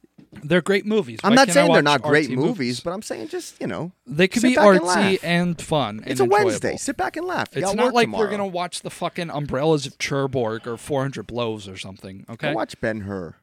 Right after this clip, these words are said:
Speaker 1: Yeah. <laughs> Um, uh, yeah, no, so movie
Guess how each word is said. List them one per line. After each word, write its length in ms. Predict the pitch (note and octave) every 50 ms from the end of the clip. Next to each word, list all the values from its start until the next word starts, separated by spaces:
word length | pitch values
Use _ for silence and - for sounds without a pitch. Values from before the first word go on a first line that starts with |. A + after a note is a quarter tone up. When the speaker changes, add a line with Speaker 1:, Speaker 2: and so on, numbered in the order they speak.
| _ -
Speaker 1:
Yeah. 220 | - F3+ F3+ C3 - - -
<laughs> 560 | G#3+ G3 - - G#3+ G3+ E3 - - F3+ D#3+ - _ _ _ - D#3+ - F3+ F#3+ F#3 E3+ C#3+ - _ -
Um, 540 | C#3 C#3+ C#3+ C#3 C3 A#2+ A2+ G#2+ G#2 G2 - - - _ _ _ _ _ _ _ - - - _ _ _ _ _ _ _ _ _ _ _ _ _ _ -
uh, 840 | - - - - - - - - - - - - G1+ G1+ - - - - _ _ -
yeah, 220 | F#3+ G3+ A3+ G#3+
no, 220 | G3+ G3+ G3+ D#3+
so 120 | B2+ - E3+
movie 320 | F3+ A3+ B3+ C4 A#3+ G#3